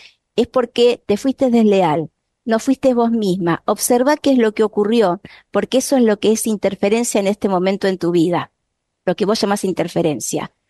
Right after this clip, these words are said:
Anótalo, hacelo visible. Quizás no lo veas de, de entrada, deja un cuadernito abierto, porque eso empieza a emerger en nosotros, porque es la trans-, transpersonalidad, y anótalo, hacelo visible, sácalo de tu mente, sácalo de tu subconsciente,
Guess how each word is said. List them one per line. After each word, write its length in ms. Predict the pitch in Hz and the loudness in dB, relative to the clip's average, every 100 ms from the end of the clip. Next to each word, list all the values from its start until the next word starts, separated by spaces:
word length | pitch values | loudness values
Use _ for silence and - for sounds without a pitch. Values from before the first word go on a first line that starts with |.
| _ | _
Anótalo, 760 | - 247 262 240 175 165 156 - | -4 -2 0 0 0 0 -4 -6
hacelo 320 | 208 - 285 254 | -6 -2 0 0
visible. 640 | 226 - 196 165 156 151 - - - | -2 -2 0 2 0 -2 -8 -20 -10
Quizás 260 | - 208 311 | -4 0 2
no 140 | 294 | 4
lo 120 | 285 262 | 2 4
veas 300 | 240 202 185 | 4 2 2
de, 240 | 190 - | 0 -2
de 120 | - | -2
entrada, 640 | 180 180 190 170 160 190 - _ - | -4 -2 0 2 2 0 -4 _ -6
deja 240 | 208 269 | -2 -2
un 80 | 285 | -2
cuadernito 580 | 254 226 202 220 226 220 | 0 2 0 -2 -2 -2
abierto, 640 | 214 208 190 - 180 220 - _ | 0 0 0 -4 -4 -4 -10 _
porque 220 | 190 185 | -6 -2
eso 140 | 254 254 | 0 -2
empieza 340 | 220 233 - | 0 -2 0
a 40 | 220 | 0
emerger 460 | 190 196 - 240 | 0 -2 0 0
en 140 | 202 175 | 2 0
nosotros, 420 | 175 247 - 180 | -2 -2 -2 -4
porque 200 | 175 208 | -2 0
es 40 | |
la 120 | 196 185 | 0 0
trans-, 260 | 185 196 - | -2 -4 -4
transpersonalidad, 1080 | 208 208 - 196 190 196 202 240 190 180 - - - - | -4 -4 -4 -4 -2 0 2 2 2 0 -4 -18 -14 0
y 240 | 269 302 - _ _ - | 2 2 -2 _ _ -4
anótalo, 720 | 254 269 262 202 160 156 160 _ _ _ _ | -2 -2 -2 -4 -2 -6 -10 _ _ _ _
hacelo 360 | - - 285 269 | -6 -2 0 0
visible, 480 | 247 - 180 165 165 | 0 0 2 2 2
sácalo 380 | - - 262 254 | -2 -2 0 0
de 100 | 233 | 0
tu 160 | 220 | 0
mente, 400 | 220 202 175 - | 0 0 0 -2
sácalo 320 | - 190 240 | -4 -2 2
de 80 | 240 | 2
tu 100 | 214 | 0
subconsciente, 920 | 202 208 - 196 196 202 170 156 165 | -2 -4 -2 -4 -2 0 0 0 -2